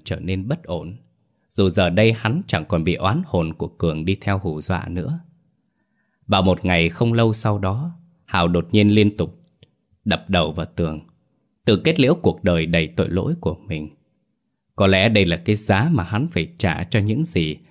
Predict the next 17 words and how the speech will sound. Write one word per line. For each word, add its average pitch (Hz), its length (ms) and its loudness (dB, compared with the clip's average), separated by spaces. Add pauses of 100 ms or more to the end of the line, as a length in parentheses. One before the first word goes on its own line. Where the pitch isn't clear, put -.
(140)
Hào 80 240 -2
đã 90 220 -2
gây 110 180 2
ra 101 280 0
cho 110 120 -4
người 87 200 -6
hàng 78 200 -8
xóm 120 360 -4
thân 98 260 0
thiết. 147 280 -2 (1120)
Về 101 180 2
phần 101 160 4
ông 131 240 2
bà 85 140 0
Phương 127 360 0
và 85 200 -4
Thảo, 90 440 -8